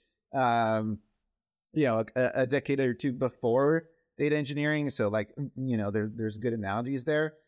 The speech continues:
Uh, probably the biggest challenge, at, at least in, uh, we're biased, but,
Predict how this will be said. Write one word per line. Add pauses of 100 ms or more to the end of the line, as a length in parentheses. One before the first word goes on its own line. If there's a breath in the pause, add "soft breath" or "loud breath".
(320 soft breath)
Uh,
probably
the
biggest
challenge,
at,
at
least
in,
uh,
we're
biased,
but,